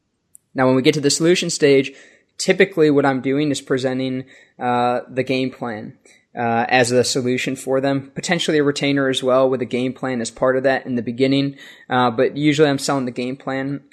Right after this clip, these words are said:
at this stage. So what I'm doing is I'm asking them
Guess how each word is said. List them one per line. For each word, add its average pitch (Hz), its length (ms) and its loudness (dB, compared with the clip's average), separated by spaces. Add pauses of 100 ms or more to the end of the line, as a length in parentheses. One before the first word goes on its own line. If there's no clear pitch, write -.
at 131 180 0
this 135 260 -2
stage. 143 600 -2 (280)
So - 160 -2
what 147 80 6
I'm 135 160 2
doing 180 380 0
is 131 460 -2
I'm 131 220 -6
asking 151 520 -4
them 135 460 -4